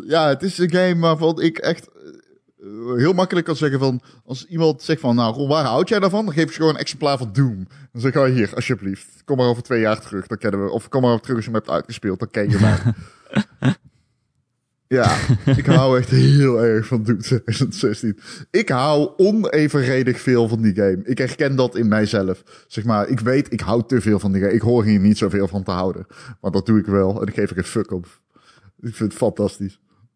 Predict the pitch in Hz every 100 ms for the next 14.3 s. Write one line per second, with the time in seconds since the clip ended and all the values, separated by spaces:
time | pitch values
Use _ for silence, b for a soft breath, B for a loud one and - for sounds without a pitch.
0 | - 151 156 202 349 180 214 247 156 135
1 | 120 98 117 110 110 - - 151 165 214
2 | 95 78 - 85 85 95 92 80 82 -
3 | 87 87 104 107 95 98 101 104 104 123
4 | 92 - 92 92 92 104 92 95 98 92
5 | 85 95 110 104 92 90 82 - B B
6 | B 101 - 160 170 143 117 113 104 107
7 | 98 - - 139 123 107 110 104 95 92
8 | 90 - - - - 113 113 - 160 160
9 | - 143 127 120 113 - B - 113 107
10 | 143 131 - 160 143 139 131 123 139 160
11 | - 131 120 117 - 113 117 107 104 -
12 | 101 - - B B B B 104 101 101
13 | 101 104 113 143 147 135 127 123 113 110
14 | 110 110